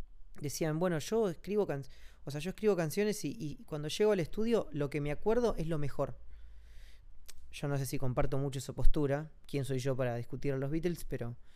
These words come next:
soy de grabarme mucho y muchas cosas que considero geniales me llegaron, las grabé y después no me las acordaba y agradecí a Dios y a todos los ángeles y las vírgenes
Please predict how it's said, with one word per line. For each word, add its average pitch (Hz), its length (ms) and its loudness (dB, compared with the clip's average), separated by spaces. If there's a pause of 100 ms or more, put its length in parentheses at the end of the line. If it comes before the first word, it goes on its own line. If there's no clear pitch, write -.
(140)
soy 147 200 -2
de 143 60 2
grabarme 135 380 2
mucho 147 460 2
y 131 240 -2
muchas 135 480 -6
cosas 139 320 -6
que 135 60 -16
considero 131 400 -2
geniales 143 500 -2 (600)
me 139 100 -2
llegaron, 151 500 4
las 139 140 2
grabé 127 300 4
y 170 80 2
después 143 240 4
no 139 40 10
me 139 80 4
las 131 140 -2
acordaba 135 400 2
y 156 100 4
agradecí 127 480 -2
a 131 60 2
Dios 143 380 0
y 139 100 -4
a 120 80 -4
todos 143 220 -2
los 127 180 -4
ángeles 143 500 -6
y 123 60 -8
las 117 120 -6
vírgenes 147 560 -6